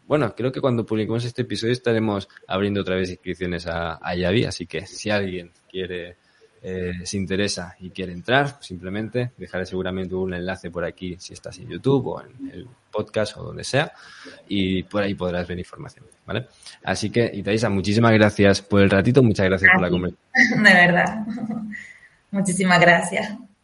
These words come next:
Speaker 1: Y ahora cuando deje de grabar, habla, seguimos hablando un ratito. <laughs> Un abrazo muy grande, familia, personas que estéis por ahí, al otro lado de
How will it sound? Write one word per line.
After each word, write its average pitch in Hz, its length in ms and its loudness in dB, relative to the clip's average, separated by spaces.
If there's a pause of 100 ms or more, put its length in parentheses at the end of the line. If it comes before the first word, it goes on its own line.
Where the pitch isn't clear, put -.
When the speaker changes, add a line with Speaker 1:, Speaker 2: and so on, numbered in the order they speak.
(320)
Speaker 1:
Y 107 60 2
ahora 107 200 4
cuando 98 340 2
deje 101 200 -2
de 98 80 0
grabar, 95 300 -2
habla, 87 360 -8
seguimos 90 360 -10
hablando 87 200 -8
un 82 60 -10
ratito. - 300 -12 (260)
<laughs> - 920 -2
Un 117 160 -6
abrazo 113 280 -4
muy 107 160 -4
grande, 120 280 -4
familia, 113 500 -4
personas 101 480 -6
que 101 100 -10
estéis 101 240 -6
por 90 180 -2
ahí, 120 280 6
al 104 160 2
otro 98 160 -2
lado 101 240 2
de 98 300 0